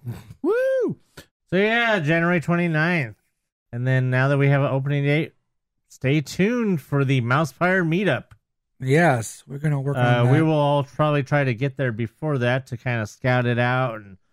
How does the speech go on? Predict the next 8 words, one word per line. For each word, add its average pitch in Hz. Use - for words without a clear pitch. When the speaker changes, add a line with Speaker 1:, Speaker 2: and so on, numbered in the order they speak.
Speaker 2:
see 147
where 135
we 127
could 123
have 131
a 110
meetup 131
and 104